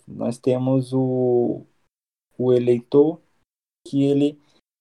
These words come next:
é levado a considerar todas essas questões no momento do voto. Porque apesar de a pandemia não entrar na discussão de um candidato a, a vereador, por exemplo,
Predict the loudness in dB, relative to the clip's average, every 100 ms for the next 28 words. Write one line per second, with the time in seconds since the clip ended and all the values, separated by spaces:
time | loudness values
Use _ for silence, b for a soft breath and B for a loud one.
0 | _ _ _ -2 4 4 6 6 6 4
1 | -2 -6 0 2 2 0 0 0 -4 -8
2 | -8 -8 -4 -4 -4 -4 -4 -2 -4 -8
3 | -4 -2 0 0 -4 _ _ _ _ _
4 | -4 -2 8 8 8 0 _ _ _ _
5 | _ _ _ _ _ _ 2 4 -2 2
6 | 4 2 0 -8 -6 -4 0 0 0 -4
7 | -2 -2 -2 -4 -2 -2 0 -4 -8 -14
8 | -14 0 0 2 -4 -12 _ _ _ _
9 | _ -12 -10 -6 -4 0 0 0 -2 -2
10 | -8 _ _ _ _ _ -4 -2 0 0
11 | -2 0 2 2 2 -2 0 -2 -2 -2
12 | -2 -4 -8 -10